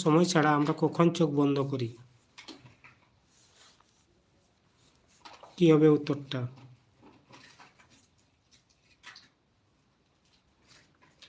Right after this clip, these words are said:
আর আপনারা যদি নতুন হয়ে থাকেন আমার চ্যানেলে, তাহলে অবশ্যই চ্যানেলটিকে সাবস্ক্রাইব করবেন আর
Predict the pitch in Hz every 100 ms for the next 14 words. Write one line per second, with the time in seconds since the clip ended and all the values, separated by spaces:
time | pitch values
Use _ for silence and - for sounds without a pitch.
0 | - - 135 135 151 156 160 160 165 165
1 | 151 151 175 175 180 175 170 165 165 170
2 | 165 165 165 156 156 151 165 160 170 170
3 | 160 160 160 160 151 - 165 165 170 165
4 | 175 180 - - - - - _ 147 143
5 | 143